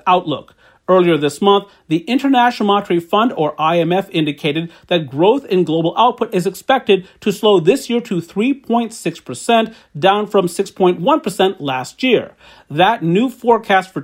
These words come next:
twenty twenty-two represents a downgrade from an earlier forecast calling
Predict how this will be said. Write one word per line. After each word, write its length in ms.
twenty 340
twenty-two 540
represents 520
a 120
downgrade 680
from 220
an 120
earlier 240
forecast 500
calling 380